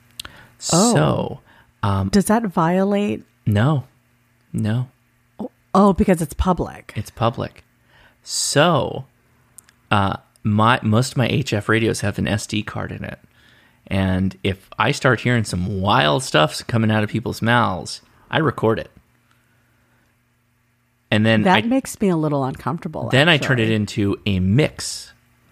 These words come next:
Speaker 2: a musical mix track
Speaker 1: <laughs>
Speaker 2: with my O P one synthesizer. Yes.
Speaker 1: Oh,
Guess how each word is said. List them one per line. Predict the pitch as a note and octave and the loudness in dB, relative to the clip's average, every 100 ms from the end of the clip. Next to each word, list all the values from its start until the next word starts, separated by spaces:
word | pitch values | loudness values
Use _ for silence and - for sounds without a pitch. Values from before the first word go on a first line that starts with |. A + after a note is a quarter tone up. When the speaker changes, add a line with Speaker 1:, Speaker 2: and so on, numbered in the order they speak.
| _ _ _ _ - - | _ _ _ _ -16 -4
Speaker 2:
a | G#2 | -2
musical | F#2+ F#2+ G#2 A#2 C#3 C3+ C#3+ D#3+ - _ _ _ _ _ - | 0 2 4 4 2 2 0 -2 -8 _ _ _ _ _ 0
mix | A2+ A2 - | 2 2 0
track | - G2+ - - - _ _ _ - G#3+ - | -10 -12 -14 -16 -20 _ _ _ 0 0 0
Speaker 1:
<laughs> | - - F#4+ - - - _ | -4 -4 -8 -8 -12 -16 _
Speaker 2:
with | - A2+ | -2 0
my | A2+ F#2+ | 2 2
O | F#2+ | 2
P | G#2 - | 0 0
one | A2+ G#2 G2+ | 0 2 2
synthesizer. | G#2 F#2+ - - - - - - - _ _ _ _ _ _ _ - G3 A3+ A3+ A3+ A#3 G#3+ - - D#3 C#3+ - - | 0 -4 -6 -10 -12 -14 -18 -20 -20 _ _ _ _ _ _ _ -20 -18 -18 -18 -18 -20 -20 -20 -18 -18 -18 -18 -4
Yes. | - | 2
Speaker 1:
Oh, | A3 G#3+ F3+ E3 E3+ D#3 | 4 6 6 4 0 -4